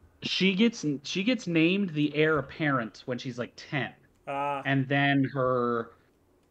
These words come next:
Speaker 1: there's a whole bunch of things, political, you know, palace intrigue stuff happens. But she gets na-, she does, the, the king, Viserys, her father, names her as the heir apparent,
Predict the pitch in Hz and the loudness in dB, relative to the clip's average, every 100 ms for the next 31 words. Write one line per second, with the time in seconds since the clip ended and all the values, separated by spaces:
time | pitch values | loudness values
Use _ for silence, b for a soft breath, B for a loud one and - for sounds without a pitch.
0 | _ _ 160 156 151 185 147 156 147 135 | _ _ 0 2 2 2 2 0 0 -2
1 | 143 127 - 185 175 156 127 135 _ _ | -2 -2 -8 -6 -2 -2 -2 -6 _ _
2 | _ _ 175 147 113 - 175 151 139 135 | _ _ 0 0 0 -4 2 2 2 0
3 | 156 139 147 117 - 120 120 107 107 104 | -4 -2 -2 -4 -2 -2 0 -4 -6 -12
4 | B B 135 - 220 240 240 170 151 - | B B -2 2 2 2 2 0 0 0
5 | 185 180 139 143 135 120 B B B _ | -2 -2 0 2 4 2 B B B _
6 | _ - - 226 180 113 110 123 135 135 | _ -16 0 2 4 2 -4 -8 -10 0
7 | 170 143 113 - 127 - 151 131 117 110 | 2 2 0 -6 -12 -2 0 2 0 -4
8 | 135 139 156 156 139 123 127 127 127 - | 0 2 0 0 -2 -2 -4 -2 -2 -2
9 | 208 196 117 110 | -2 0 0 -4